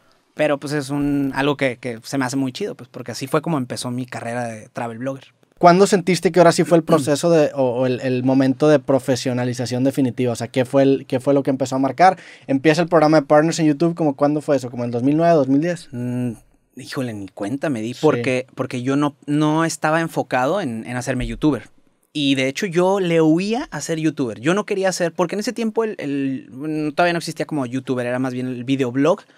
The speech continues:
Speaker 2: Ujú.
Speaker 1: Y, y eso era, todos los que tenían canal en YouTube que se hicieron famosos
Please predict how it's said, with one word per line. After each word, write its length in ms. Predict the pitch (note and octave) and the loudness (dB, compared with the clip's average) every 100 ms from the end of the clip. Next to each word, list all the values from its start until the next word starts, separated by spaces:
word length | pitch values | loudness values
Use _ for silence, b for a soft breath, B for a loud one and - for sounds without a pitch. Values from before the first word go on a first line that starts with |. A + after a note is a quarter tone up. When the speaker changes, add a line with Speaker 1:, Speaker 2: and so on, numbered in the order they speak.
| b | b
Speaker 2:
Ujú. 300 | B2 B2+ F3 F3 _ _ | -12 -10 -10 -14 _ _
Speaker 1:
Y, 320 | F#3 F3+ F3+ - | -8 -6 -6 -4
y 140 | E3 | -2
eso 160 | F3 C4 | 0 0
era, 120 | E3 | -2
todos 220 | - A#3+ | -2 -2
los 120 | C#4+ - | -2 -4
que 100 | A3 | -6
tenían 280 | F3+ F#3+ | -6 -6
canal 280 | G3+ G3+ F#3+ | -4 -4 -4
en 120 | F3+ | -4
YouTube 300 | F3 E3 F3+ E3 | -4 -4 -4 -4
que 100 | C#3+ | -6
se 100 | C3 | -4
hicieron 300 | B2+ D3+ D#3+ | 0 0 0
famosos 500 | C#3+ C#3 C#3 D#3 | -2 -2 -4 -8